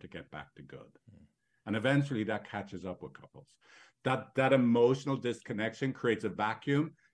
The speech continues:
Speaker 1: Bad things happen in vacuums.
Speaker 2: Yeah.
Speaker 1: So we just wanna make sure we're always getting back. We give each other a chance to get back to good when we get disconnected with each other.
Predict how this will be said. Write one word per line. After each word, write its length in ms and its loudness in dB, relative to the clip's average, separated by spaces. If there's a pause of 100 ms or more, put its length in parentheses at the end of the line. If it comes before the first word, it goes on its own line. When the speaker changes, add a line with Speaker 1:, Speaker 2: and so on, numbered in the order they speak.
(220)
Speaker 1:
Bad 300 -6
things 240 2
happen 320 -12
in 100 -14
vacuums. 380 -20 (1300)
Speaker 2:
Yeah. 60 -20 (380)
Speaker 1:
So 160 0
we 140 6
just 200 4
wanna 220 4
make 240 4
sure 360 4
we're 220 2
always 600 2
getting 380 -6
back. 300 -4
We 120 -6
give 260 -2
each 160 -4
other 200 2
a 40 -4
chance 320 -6
to 80 -18
get 160 -4
back 220 -4
to 80 -6
good 360 -4
when 200 -6
we 80 -8
get 240 -12
disconnected 640 -16
with 120 -20
each 140 -20
other. 160 -20